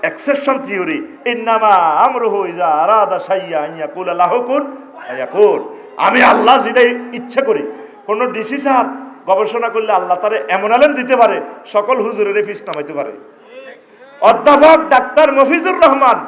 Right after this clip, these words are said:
ইংরেজি লেকচারার, ওয়াজ শুনছস নি?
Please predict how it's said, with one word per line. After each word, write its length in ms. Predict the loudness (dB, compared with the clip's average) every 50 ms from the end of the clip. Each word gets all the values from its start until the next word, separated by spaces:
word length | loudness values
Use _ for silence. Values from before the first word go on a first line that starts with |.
| -14 -16 -18 -18 -20 -20 -20 -20 -20 -18 -10 -8
ইংরেজি 380 | -6 -4 -2 -2 -2 0 0
লেকচারার, 500 | -2 -2 -4 -4 -4 -4 -2 -2 -2 -4 -6 -8 -16 -20 -20 -20 -20 -20 -20 -20 -20 -20 -20 -20 -20 _ -20 _ _ _ _ -4
ওয়াজ 260 | 2 2 2 2 2
শুনছস 460 | -2 -6 -8 -8 -6 -8 -8 -8 -8 -8
নি? 120 | -10 -10